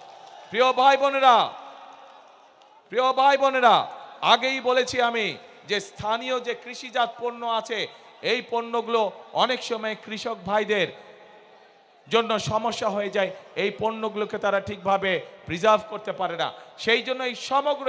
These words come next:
এলাকায়, ঠাকুরগাঁ সহ, পঞ্চগড় সহ, দিনাজপুর এলাকায় আমরা বিভিন্ন জায়গায় যেখানে যেখানে প্রয়োজন, আমরা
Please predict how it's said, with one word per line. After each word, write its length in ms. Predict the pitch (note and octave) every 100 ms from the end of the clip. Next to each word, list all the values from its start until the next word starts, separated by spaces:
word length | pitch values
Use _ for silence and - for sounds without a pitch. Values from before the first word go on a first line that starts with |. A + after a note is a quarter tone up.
| B3
এলাকায়, 420 | B3 A#3+ A3 F#3 A#2+ - - -
ঠাকুরগাঁ 580 | A3 A3+ B3 A#3 A3+ A3+ -
সহ, 160 | A#3+ A#3+ F3+ - - -
পঞ্চগড় 500 | A#3 B3 B3 G#3 A3 -
সহ, 140 | A3 A3 F#3+ - - B2
দিনাজপুর 480 | F#3+ B3 A#3+ - G3+ G3
এলাকায় 320 | G3 G3 F3+ - - D#3+
আমরা 160 | G3 G3 D3
বিভিন্ন 320 | G#3 B3 A#3+ A3+ G#3
জায়গায় 280 | G#3 G3 F#3+ G3+
যেখানে 240 | G3 G3+ G3
যেখানে 240 | G3 F3+ -
প্রয়োজন, 360 | F#3+ G3 F#3 E3 - - -
আমরা 180 | F#3+ F#3